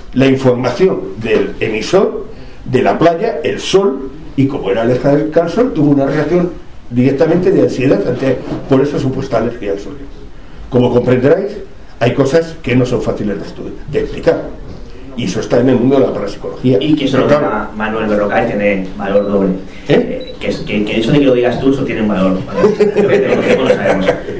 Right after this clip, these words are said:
Speaker 2: Eh, dejamos la segunda, si te parece, para el turno de preguntas,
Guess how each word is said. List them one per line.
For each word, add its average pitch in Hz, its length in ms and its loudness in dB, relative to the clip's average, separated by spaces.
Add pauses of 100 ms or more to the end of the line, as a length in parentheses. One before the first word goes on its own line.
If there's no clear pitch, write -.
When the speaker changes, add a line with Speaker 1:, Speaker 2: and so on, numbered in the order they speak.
(220)
Speaker 2:
Eh, 123 60 -2
dejamos 147 300 2
la 151 80 4
segunda, 147 400 4
si - 80 -2
te 131 60 0
parece, 127 300 0
para 117 500 2
el - 80 -8
turno 120 160 -2
de 117 80 2
preguntas, 135 480 2